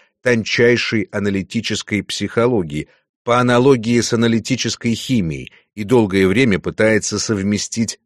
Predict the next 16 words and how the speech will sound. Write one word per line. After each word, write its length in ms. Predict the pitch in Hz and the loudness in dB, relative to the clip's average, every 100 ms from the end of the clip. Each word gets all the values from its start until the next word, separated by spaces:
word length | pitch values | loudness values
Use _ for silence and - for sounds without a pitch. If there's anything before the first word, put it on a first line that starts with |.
| - | -14
объективистский 1000 | 92 98 - 107 98 123 - - 82 - _ - | -8 -8 -8 -4 0 0 -2 -6 -8 -8 _ -10
и 160 | 113 113 | -6 0
романтический 880 | 110 110 110 - 110 - 82 - | 2 2 0 -2 -2 -2 -8 -10
подход. 540 | - 80 - - - _ _ _ _ _ _ _ - _ - | -10 -12 -10 -14 -14 _ _ _ _ _ _ _ -20 _ -4
Лурия 480 | 127 160 151 143 | 4 6 6 4
настолько 560 | 123 120 - 160 131 120 | 4 2 2 0 2 0
заинтересован 960 | 101 127 110 123 123 - 139 104 101 90 | 2 0 2 0 0 2 2 4 2 0
новым 440 | 117 120 110 98 90 | 2 4 4 2 0
направлением, 800 | 87 101 104 147 117 95 80 _ _ | 0 0 2 2 2 0 -2 _ _
что 180 | - 117 | -8 -6
вступает 540 | 95 - 107 139 135 110 | -4 -4 0 4 4 2
с 80 | |
Фрейдом 460 | - 113 131 120 120 | -2 2 2 2 0
в 100 | - | -2
переписку, 800 | - 123 123 - 135 - - - _ _ | -6 -4 -4 -4 -4 -4 -10 -20 _ _
организует 680 | 76 76 80 87 95 135 120 | -14 -10 -6 -2 0 0 0